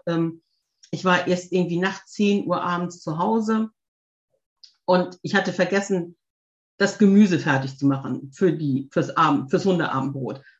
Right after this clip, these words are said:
Hinterher habe ich gesagt, „Meine Güte, Almut, warum hast du dem Hund das Fleisch nicht einfach so gegeben mit dem Keks oben drauf? Hätten sie eben abends mal kein Gemüse gekriegt.“ So habe ich das Gemüse fertig gemacht, habe gesagt, „Muss halt abkühlen.“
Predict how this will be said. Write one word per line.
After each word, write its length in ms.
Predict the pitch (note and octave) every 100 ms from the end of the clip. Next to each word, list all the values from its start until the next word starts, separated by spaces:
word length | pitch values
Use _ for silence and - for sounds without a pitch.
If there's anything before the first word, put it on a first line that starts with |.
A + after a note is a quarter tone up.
| _ _ _ _
Hinterher 360 | A#3 C#4 D#4 G#3
habe 100 | F#3
ich 80 | F#3
gesagt, 300 | F3 F3 F3+
„Meine 360 | G3 G3+ B3 A3+
Güte, 320 | A3 G#3+ -
Almut, 260 | D3+ E3 C#3+
warum 340 | F3 F#3 G3
hast 220 | G3+ G#3+
du 40 | G3
dem 100 | F3+
Hund 200 | G#3 G3+
das 160 | F3
Fleisch 280 | - E3 F3+
nicht 160 | E3+ D#3
einfach 240 | D3+ D3
so 200 | - G3+
gegeben 320 | G3+ E3 F3+
mit 100 | D#3+
dem 60 | C#3+
Keks 300 | C#3 E3+ -
oben 180 | D3+ D3
drauf? 220 | C#3+ C#3+
Hätten 160 | D3 D3+
sie 80 | C#3
eben 120 | C#3
abends 240 | D3 D3+
mal 80 | G3
kein 260 | - C#4+ D4
Gemüse 380 | A#3+ G#3+ F3+
gekriegt.“ 480 | D#3+ C#3+ - C#3 C3+ _ _ _ _ _ -
So 180 | A3+ A3+
habe 100 | G3
ich 60 |
das 140 | F#3 -
Gemüse 320 | F3+ E3 D3
fertig 400 | F#3 G#3 G3+ -
gemacht, 220 | F3+ F3
habe 80 | E3
gesagt, 240 | - D#3 -
„Muss 220 | E3 F3+
halt 200 | C#3 -
abkühlen.“ 720 | G#3+ - - G3 F3+ F3